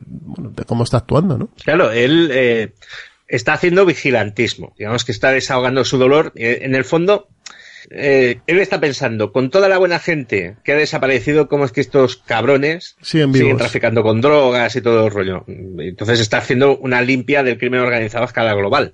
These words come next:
Speaker 2: Mm, se acerca mucho a una versión que había de Ultimate de, de él y de Viuda Negra, que se dedicaban a hacer estas cosas, ¿no?
Speaker 1: Sí, que no.
Speaker 2: Entonces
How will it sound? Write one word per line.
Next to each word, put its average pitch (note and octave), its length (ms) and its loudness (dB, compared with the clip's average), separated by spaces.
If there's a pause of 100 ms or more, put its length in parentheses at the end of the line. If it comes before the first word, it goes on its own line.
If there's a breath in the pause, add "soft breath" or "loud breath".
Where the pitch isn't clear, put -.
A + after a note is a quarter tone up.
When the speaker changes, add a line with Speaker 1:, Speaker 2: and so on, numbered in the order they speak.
Speaker 2:
Mm, C3 240 -2
se A2 180 -4
acerca E3 340 0
mucho E3 340 2
a E3 60 2
una D3+ 180 -2
versión D3+ 360 0
que C#3+ 120 0
había B2 260 2
de C3+ 80 4
Ultimate B2+ 560 0
de, A2 300 0 (100)
de A2 200 2
él C#3 100 0
y D3+ 80 4
de C3 100 0
Viuda B2+ 260 2
Negra, B2+ 300 -2
que - 80 -14
se - 160 -12
dedicaban A2 280 -4
a B2+ 40 0
hacer A#2+ 140 -4
estas - 260 -8
cosas, - 380 -8
¿no? - 180 -14 (180 soft breath)
Speaker 1:
Sí, C#3+ 220 -4
que A#2+ 140 -6
no. A#2 60 0
Speaker 2:
Entonces A#2+ 260 0